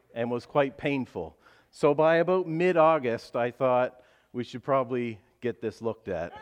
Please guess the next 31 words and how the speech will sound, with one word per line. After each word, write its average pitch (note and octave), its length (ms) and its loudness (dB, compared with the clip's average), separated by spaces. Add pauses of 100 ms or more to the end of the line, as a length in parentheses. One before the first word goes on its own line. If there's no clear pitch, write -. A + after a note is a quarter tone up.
(540)
<laughs> - 560 -20
Caleb D#3 400 2
and D3 120 -2
Tanisha's D3 480 -6
wedding C#3+ 380 0
was C#3 160 -6
coming C3+ 340 -4
up. B2+ 240 -2
It A#2 140 -6
was G#2+ 160 -8
Wednesday. C#3 800 0 (300)
And A2 500 -2 (220)
so D3 240 0
anyway, B2 480 0
I A2+ 140 -2
went D3+ 240 -2
to D3+ 80 -8
the C#3+ 100 -4
doctor, B2+ 500 -2
and A2+ 240 -4
they B2+ 100 0
didn't F3 200 -2
really E3 240 -2
know D3+ 200 2
what C3+ 280 4
got A#2+ 220 -2
me, A#2 160 -6
but A2+ 160 -6
he A#2 100 -8
said, A#2+ 340 -4
"Something A2 540 -6